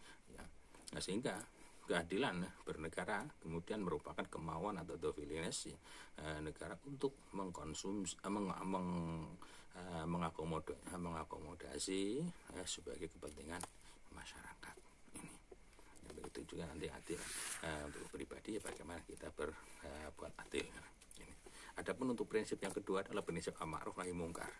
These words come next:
ya. Yang, eh, ya, eh, prinsip ar-,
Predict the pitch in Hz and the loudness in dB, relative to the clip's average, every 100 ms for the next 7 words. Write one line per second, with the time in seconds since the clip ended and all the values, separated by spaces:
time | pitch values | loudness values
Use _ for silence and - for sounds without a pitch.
0 | - - - - - - - 90 82 85 | -10 -12 -12 -14 -14 -14 -6 -4 -4 -2
1 | 80 80 78 76 71 67 71 87 - - | 0 0 0 0 -2 -4 -4 -6 -10 -14
2 | - - - 78 82 82 113 120 - 101 | -14 -10 -4 0 2 2 2 4 4 4
3 | 95 | 0